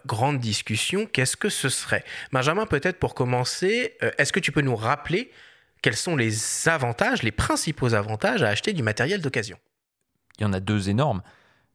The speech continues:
Speaker 2: Faire des économies et lutter contre l'obsolescence programmée, quelque part.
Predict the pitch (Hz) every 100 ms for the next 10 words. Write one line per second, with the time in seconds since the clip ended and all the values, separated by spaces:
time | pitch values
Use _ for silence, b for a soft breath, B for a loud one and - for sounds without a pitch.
0 | - 120 107 98 98 95 117 185 _ _
1 | _ _ _ _ _ _ - 98 95 98
2 | - 107 101 - 87 90 - 95 92 95
3 | - 82 78 98 - 78 80 69 -